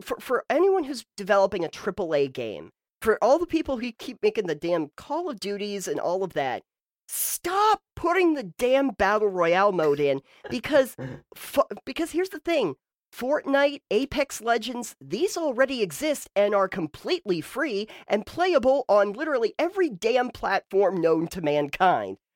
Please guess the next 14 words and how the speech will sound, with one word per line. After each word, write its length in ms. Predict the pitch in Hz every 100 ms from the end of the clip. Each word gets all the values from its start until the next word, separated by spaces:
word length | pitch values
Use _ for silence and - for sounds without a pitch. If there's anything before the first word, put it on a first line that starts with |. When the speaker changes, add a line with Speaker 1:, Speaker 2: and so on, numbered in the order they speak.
| _ -
Speaker 1:
They 120 | 151
work, 400 | 117 170 320 - _
they 120 | 180
work 320 | 147 151 139 -
fine, 520 | - 156 165 220 311 -
they're 180 | 160 147
solid, 600 | - - 165 175 254 277 _ _
they 140 | 175 160
play 340 | - 175 160
well. 460 | 156 147 156 185 - _ _ _ -
People 320 | 285 339 302
like 240 | 294 302
'em 120 | 254 180
already. 500 | 143 139 131 110